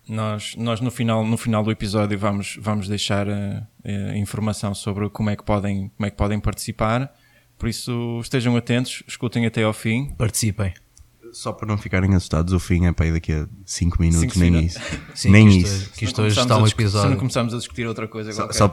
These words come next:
Speaker 3: só para não se assustarem, porque senão, até ao fim, foi, pensei, pensei que isto já estava, já estava, não é? Não tenho tempo para isto.
Speaker 2: Já, já está, já está a acabar, já está a acabar. Eh,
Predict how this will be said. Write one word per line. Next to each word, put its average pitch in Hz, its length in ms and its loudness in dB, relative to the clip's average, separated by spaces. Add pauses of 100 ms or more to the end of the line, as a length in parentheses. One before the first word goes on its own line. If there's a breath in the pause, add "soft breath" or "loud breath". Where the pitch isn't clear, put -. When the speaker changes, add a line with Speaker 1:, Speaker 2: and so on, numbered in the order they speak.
Speaker 3:
só 107 180 8
para 110 120 8
não 101 140 12
se 101 100 4
assustarem, 98 380 4
porque - 80 2
senão, 101 160 4 (140)
até - 160 4
ao 120 120 6
fim, 87 340 0
foi, 82 220 -4
pensei, 98 320 4
pensei 95 200 4
que - 80 -4
isto 104 100 -4
já 101 60 6
estava, 98 360 4
já 104 160 4
estava, 92 360 4
não 80 100 -4
é? 82 60 -2
Não 95 80 2
tenho 87 180 -2
tempo 87 180 0
para 98 140 6
isto. 101 300 0
Speaker 2:
Já, 95 160 -2
já 92 100 -6
está, 95 240 -4
já 117 140 2
está 123 140 0
a - 20 4
acabar, 95 520 -2
já 98 100 -6
está 101 120 -6
a 95 40 -4
acabar. 90 380 -6 (800 soft breath)
Eh, 104 200 -4